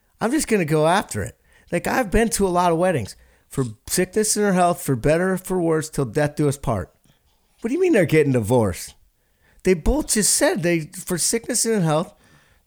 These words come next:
till death do us part, for better or for worse." And they're quitting, right? Quitting is,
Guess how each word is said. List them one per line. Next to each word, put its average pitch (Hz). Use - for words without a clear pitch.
till 170
death 180
do 202
us 196
part, 160
for 160
better 160
or 156
for 170
worse." 185
And 151
they're 165
quitting, -
right? 175
Quitting 277
is, 175